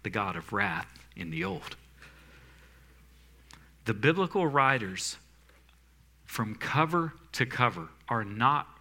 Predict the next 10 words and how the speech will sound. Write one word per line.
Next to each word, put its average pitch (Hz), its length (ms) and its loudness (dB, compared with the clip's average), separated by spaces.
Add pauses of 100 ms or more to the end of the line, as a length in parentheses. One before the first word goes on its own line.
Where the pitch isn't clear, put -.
(120)
reluctant 113 920 -2 (720)
to 110 100 0
draw 127 560 2
our 113 300 2
attention 104 800 -4
to - 120 -6
the 95 100 -8
wrath 98 560 -4 (160)
of - 160 -12
God, - 380 -2